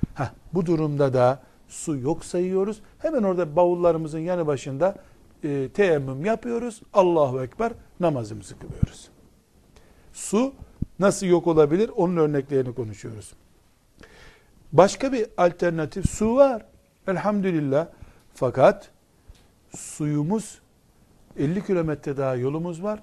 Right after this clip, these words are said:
Arabamızda dört beş tane çocuk var. Hepimizin su içeceği kadar ancak var su. İçme suyumuz var. Biraz sonra çocuk ağlayacak biz bu suyla abdest alırsak. Suyu gene ne sayıyoruz?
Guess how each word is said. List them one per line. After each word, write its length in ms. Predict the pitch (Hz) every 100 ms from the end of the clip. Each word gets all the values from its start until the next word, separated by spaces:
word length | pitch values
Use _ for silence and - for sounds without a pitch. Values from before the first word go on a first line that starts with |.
| -
Arabamızda 640 | 160 151 147 147 131 135
dört 240 | 135 139 -
beş 160 | 143
tane 240 | - 131 120
çocuk 380 | - 131 143 151
var. 180 | 190 202 _ _ _ _
Hepimizin 680 | - 180 190 160 143 233 233 _
su 420 | - - - 233 -
içeceği 680 | 160 - 151 123 139 139 135
kadar 340 | 131 120 113
ancak 460 | 107 104 101 95 -
var 180 | 95 -
su. 180 | - - - - - _ _ _ _
İçme 380 | 143 110 139 151
suyumuz 580 | 139 135 120 107 101 104
var. 180 | 90 - _ _ _ _ _ _ _ _ _ _ _ _ -
Biraz 240 | 180 165 143
sonra 240 | 151 185
çocuk 360 | - 165 190 170
ağlayacak 600 | 147 147 143 139 139 135
biz 160 | 123
bu 80 | 131
suyla 300 | - 131 113
abdest 300 | 110 - -
alırsak. 420 | 107 104 - 202 - - -
Suyu 400 | - 170 147 143
gene 300 | 143 135 127
ne 120 | 135
sayıyoruz? 640 | - 135 127 123 135 -